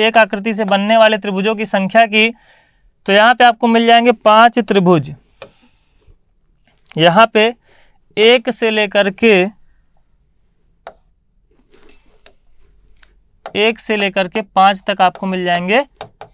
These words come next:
फ़ाइव ट्रायंगल, जो कि आप क्लियरली देख सकते हैं।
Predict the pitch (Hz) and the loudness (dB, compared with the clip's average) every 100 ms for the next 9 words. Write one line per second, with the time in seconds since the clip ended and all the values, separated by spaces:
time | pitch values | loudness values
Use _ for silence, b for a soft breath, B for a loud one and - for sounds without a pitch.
0 | _ _ _ - - - - - 180 220 | _ _ _ -20 -20 -20 -10 -2 -2 -2
1 | _ - 160 131 117 143 151 190 220 220 | _ -6 -4 -4 -8 -10 -8 -2 -2 -2
2 | 214 202 214 214 185 - 196 - 139 | -2 0 0 -2 -2 -4 -10 -10 -14